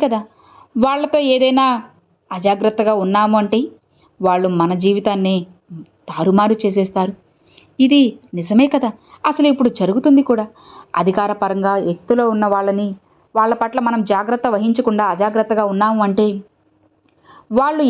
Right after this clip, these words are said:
ఏదో ఒకటి తీసుకొచ్చి మన మీద పెడతారు, మన నెత్తిన పెట్టి మనల్ని ముంచేస్తారు. వీరు వారితో పాటు మిగిలిన వారిని కూడా తప్పుడు దారిలోకి తీసుకువెళ్తారు. ఇక ఆ దారిలోకి రాకపోతే సమాజంలో నిన్ను చెడ్డవాళ్ళుగా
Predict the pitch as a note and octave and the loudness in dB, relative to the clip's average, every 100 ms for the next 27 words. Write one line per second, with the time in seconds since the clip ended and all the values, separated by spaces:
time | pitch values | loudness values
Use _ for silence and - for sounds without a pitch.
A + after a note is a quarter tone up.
0 | A3+ C4+ E4+ E4 C4 C4 A#3+ B3+ A#3 A#3 | 4 4 2 2 2 2 2 0 0 0
1 | F#3+ F#3 F#3+ G3 F3+ - F3+ - - E3+ | 2 2 2 0 -2 -4 -6 -6 -4 0
2 | E3 D#3+ F#3+ F#3+ F#3 F#3+ F3 F3 E3+ E3 | 0 0 0 0 2 0 0 2 2 0
3 | E3+ A#3+ - G#3 A3 - _ _ _ _ | 0 -2 -2 -4 -4 -14 _ _ _ _
4 | - - - C4+ D4+ D4 C#4+ - - - | -20 -12 0 2 4 4 2 0 -8 -4
5 | F#3 G3 C4 D4+ C#4+ B3 B3 A3+ G#3+ A#3+ | -2 0 0 0 0 -2 0 2 2 2
6 | A#3+ A3 G#3+ B3+ C4+ A3+ A3+ G#3+ - _ | 2 2 2 0 2 0 0 -2 -10 _
7 | - - A3 G#3+ G#3+ G3+ G3+ G3+ F#3+ F#3 | -20 -4 -2 2 2 2 0 0 0 2
8 | G3+ F3+ F3+ F3 - _ _ - - _ | 0 0 -2 -4 -8 _ _ -20 -20 _
9 | F#4 F#4+ F4+ C#4 G#3 G#3+ C#4 C#4 C#4 A3+ | 2 4 2 0 0 0 0 0 0 -2
10 | A#3 C#4+ C4 C4 D4+ - _ - - G3+ | -2 -2 0 0 -2 -6 _ -10 -4 0
11 | G#3+ A3+ A3 A3 G3+ G#3+ _ _ F#3 F3 | 0 2 2 2 0 -6 _ _ -6 -2
12 | F3 F#3 - E3 F3+ G3 G3 F#3+ | -2 -4 -4 -2 0 0 0 0